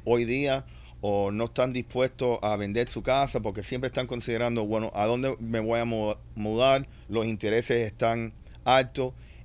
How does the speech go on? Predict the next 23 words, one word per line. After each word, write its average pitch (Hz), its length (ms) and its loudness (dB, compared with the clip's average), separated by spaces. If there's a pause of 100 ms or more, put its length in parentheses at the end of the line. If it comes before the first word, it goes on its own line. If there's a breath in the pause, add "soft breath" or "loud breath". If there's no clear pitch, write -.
Eh, 104 340 0 (160)
pero 123 260 4
todas 160 220 4
esas 165 140 2
cosas 151 440 0 (100)
todavía 123 540 4 (300 soft breath)
hay 120 140 4
una 143 160 0
oportunidad 117 640 0
muy 120 320 -2
grande 127 380 2
por 104 160 -4
ser 107 160 -4
propietario 104 500 -2
de 98 80 -2
su 95 140 -10
casa 98 320 0
y, - 80 -6
y 98 280 -6
hay 110 80 0
muchos 127 460 0
beneficios 120 580 -2
como, 98 300 -4